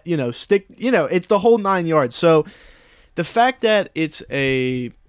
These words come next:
it's not an organized attempt, more so just, like, shit talking, you know, or bantering or whatever people would like to call it,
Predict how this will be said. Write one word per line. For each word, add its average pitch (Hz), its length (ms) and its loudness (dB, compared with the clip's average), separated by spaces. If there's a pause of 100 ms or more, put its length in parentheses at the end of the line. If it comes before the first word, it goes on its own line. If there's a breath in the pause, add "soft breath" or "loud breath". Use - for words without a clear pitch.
(340)
it's 139 260 -8
not 151 240 -4
an 175 80 -8
organized 151 480 -4
attempt, 139 380 -8
more 131 160 -6
so 131 200 -8
just, 123 220 -10
like, 120 180 -10
shit - 320 -2
talking, 170 640 -4
you 135 180 -6
know, 127 200 -4
or 123 220 -2 (180)
bantering 147 600 -2
or 127 140 -2
whatever 151 320 0
people 147 380 -6
would 131 120 -2
like 131 180 -2
to 123 80 -10
call 143 320 -2
it, - 100 -8